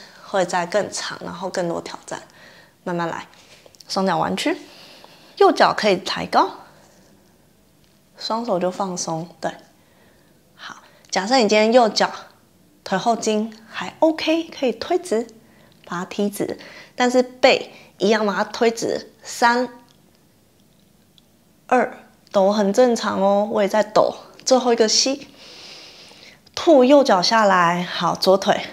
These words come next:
高，好，一样推直。三、二，手也把它打直，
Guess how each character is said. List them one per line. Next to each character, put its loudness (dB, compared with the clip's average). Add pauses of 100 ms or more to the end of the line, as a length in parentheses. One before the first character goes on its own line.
(280)
高， 0 (1500)
好， -16
一 -2
样 2
推 4
直。 4
三、 -4 (2500)
二， 4
手 4
也 2
把 0
它 -4
打 -2
直， -4